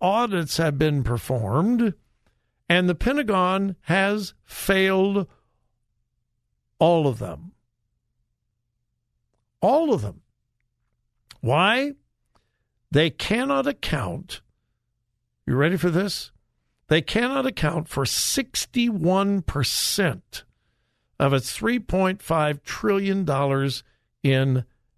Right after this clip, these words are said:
assets. They have no idea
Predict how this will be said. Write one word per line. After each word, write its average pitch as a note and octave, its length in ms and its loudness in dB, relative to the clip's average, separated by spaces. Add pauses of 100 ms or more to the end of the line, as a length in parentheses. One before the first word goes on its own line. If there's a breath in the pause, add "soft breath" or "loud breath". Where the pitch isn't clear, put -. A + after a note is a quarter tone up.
(200)
assets. - 800 -4 (1700)
They A3 100 2
have E3 120 2
no G3+ 200 4
idea F3 480 0